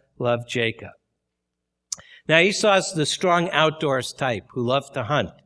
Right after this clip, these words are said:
He was named Esau, which means red, 'cause he has red hair, a ruddy complexion.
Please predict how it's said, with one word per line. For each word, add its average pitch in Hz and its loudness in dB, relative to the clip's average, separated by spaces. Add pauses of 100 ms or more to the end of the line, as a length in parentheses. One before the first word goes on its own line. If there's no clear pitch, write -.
(440)
He - -8
was 117 -4
named 139 2
Esau, 147 0
which 135 -4
means 131 -4
red, 151 2
'cause 127 -2
he 135 -2
has 120 -2
red 139 0
hair, 143 0 (180)
a 117 -4
ruddy 143 2
complexion. 131 -4